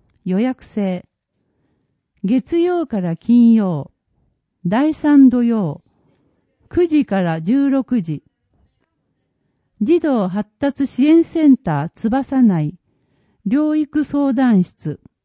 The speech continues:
問い合わせ。療育相談室。電話。七一五四の四八四四。アイディー。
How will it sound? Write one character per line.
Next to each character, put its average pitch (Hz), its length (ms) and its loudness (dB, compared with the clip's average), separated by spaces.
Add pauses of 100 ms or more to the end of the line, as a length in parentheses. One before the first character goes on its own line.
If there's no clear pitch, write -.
(1400)
問 311 260 0
い 311 60 2
合 285 80 0
わ 269 120 -2
せ。 208 320 -4 (840)
療 311 300 2
育 311 320 0
相 285 280 0
談 240 300 2
室。 - 380 -10 (960)
電 240 340 4
話。 220 220 -2 (1120)
七 277 380 4
一 202 400 -2
五 220 280 0
四 214 380 2
の 151 240 -4 (680)
四 302 340 2
八 190 380 -4
四 202 340 4
四。 165 340 0 (1300)
ア 254 180 0
イ 302 160 2
デ 269 100 2
ィ 190 220 2
ー。 170 60 -16